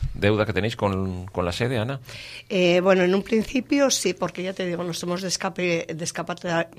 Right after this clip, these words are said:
Speaker 1: Descapitalizado.
Speaker 2: descapitalizado y,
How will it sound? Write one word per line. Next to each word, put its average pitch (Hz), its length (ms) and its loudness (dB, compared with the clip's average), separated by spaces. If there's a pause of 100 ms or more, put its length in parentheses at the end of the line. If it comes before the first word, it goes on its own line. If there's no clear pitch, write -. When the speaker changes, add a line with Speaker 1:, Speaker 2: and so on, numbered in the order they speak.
(240)
Speaker 1:
Descapitalizado. 98 680 4
Speaker 2:
descapitalizado 190 380 4 (540)
y, 190 960 4